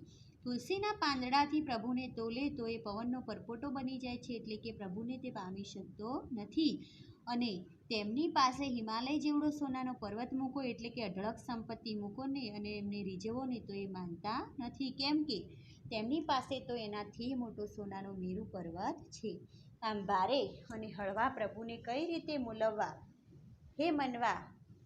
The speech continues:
માટે જે સાચા હૃદયથી ભગવાનનું ભજન કરે છે ને તેની હંમેશા જીત થાય છે. એક ઘડી તને માંડ મળી છે આ જીવતરની ઘાટે,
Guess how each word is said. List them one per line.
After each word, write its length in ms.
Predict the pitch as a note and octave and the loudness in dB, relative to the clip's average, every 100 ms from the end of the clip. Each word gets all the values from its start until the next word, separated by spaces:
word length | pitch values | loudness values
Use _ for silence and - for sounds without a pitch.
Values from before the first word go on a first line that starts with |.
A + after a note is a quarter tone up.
| - | -2
માટે 360 | G3 F#3 A#3+ | -2 0 -4
જે 120 | G3 G#3+ | -2 -6
સાચા 480 | - E3+ E3+ C4 | -4 -4 -2 0
હૃદયથી 440 | C#4 C4+ B3+ B3+ A#3 | 2 2 0 -4 -6
ભગવાનનું 500 | F#3+ F#3 F#3+ G3 F#3+ | -6 -4 -4 -6 -4
ભજન 320 | F3 F#3 F#3+ | -4 -4 -4
કરે 320 | F#3 F3 G#3 | -4 -2 2
છે 200 | A#3 - | 4 4
ને 260 | C#4+ G#3 - - - - | 2 0 -6 -14 -16 -12
તેની 200 | G3+ F#3+ | -6 -4
હંમેશા 580 | F#3 F3+ F3+ G3 - C4 | -4 -6 -4 -4 -2 -2
જીત 300 | A#3 F#3+ F#3 - - | -2 -6 -8 -10 -8
થાય 360 | E3 E3 A3+ G#4+ - - - - | -4 0 0 0 -6 -18 -20 -18
છે. 240 | - - - - - - - - - - - - - - - - - - - - - - - | -16 -16 -20 -20 -20 -20 -20 -20 -20 -18 -16 -16 -14 -16 -16 -4 0 0 -2 -8 -10 -12 -6
એક 300 | - D#4+ F#4 | 2 2 4
ઘડી 360 | E4+ C#4+ C4 D#4 | 4 6 8 6
તને 260 | D#4+ D#4 D4+ | 6 6 6
માંડ 320 | A#3+ A#3+ D4 | 6 6 6
મળી 340 | C#4 B3 C4+ | 6 6 4
છે 200 | C4+ C#4+ | 2 2
આ 140 | A#3+ A#3+ | 4 4
જીવતરની 640 | A3 A#3+ G#3+ A3 A3 G#3+ | 2 0 2 4 6 4
ઘાટે, 640 | F3+ F#3 F3 C4 G#3+ F3 | 4 2 2 4 4 2